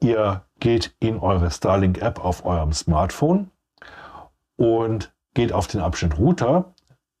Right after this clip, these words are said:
und dann Einstellungen. Also wie gesagt, äh, die App aufrufen, dann Einstellungen und dann auf Router gehen. Und da gibt es einen Schiebeschalter, der heißt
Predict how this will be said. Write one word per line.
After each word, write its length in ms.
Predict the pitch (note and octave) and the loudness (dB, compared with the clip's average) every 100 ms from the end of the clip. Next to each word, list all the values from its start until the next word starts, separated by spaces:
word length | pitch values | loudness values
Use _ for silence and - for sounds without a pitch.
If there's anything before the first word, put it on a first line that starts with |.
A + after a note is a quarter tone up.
| _ _ _ _ | _ _ _ _
und 120 | - F#2+ | -2 0
dann 200 | G2 - | 0 -6
Einstellungen. 680 | - G2 F#2 - D#2 D2+ C2+ | -4 -2 -2 -2 -4 -4 -4
Also 180 | F2 E2 | -2 0
wie 60 | |
gesagt, 340 | - - F2 - _ _ _ _ _ _ _ - | 0 0 -4 -6 _ _ _ _ _ _ _ -2
äh, 260 | F#2+ F2+ E2 - - - | 0 2 0 -4 -16 -2
die 200 | G2+ F2 - - | 0 0 -2 -4
App 160 | D3+ | 2
aufrufen, 760 | E3 D#3 - D3+ C#3 D#3+ C#3+ - | 2 2 2 0 4 2 2 -2
dann 180 | - F2+ | -2 0
Einstellungen 680 | F2 B2 C3+ C#3 B2 A2+ A#2 | 0 0 0 0 2 2 0
und 120 | F2+ | 0
dann 120 | F2 | 0
auf 220 | D#2+ D#2 C3 | 0 -2 2
Router 260 | D#3 D3 | 2 2
gehen. 220 | - A#2 | 0 2
Und 120 | C3 F2+ | 2 2
da 80 | |
gibt 200 | E2 - | 0 -2
es 160 | - - | -4 -6
einen 200 | F2+ E2 | -2 -2
Schiebeschalter, 840 | - F#3+ D#3+ - D#2 F2 C3+ D#3+ - - - - - - _ _ - | 0 2 2 0 -2 0 2 0 -2 -16 -16 -18 -20 -20 _ _ -2
der 180 | A#2 G2+ | 0 2
heißt 380 | G#2 A2+ - | 2 0 -4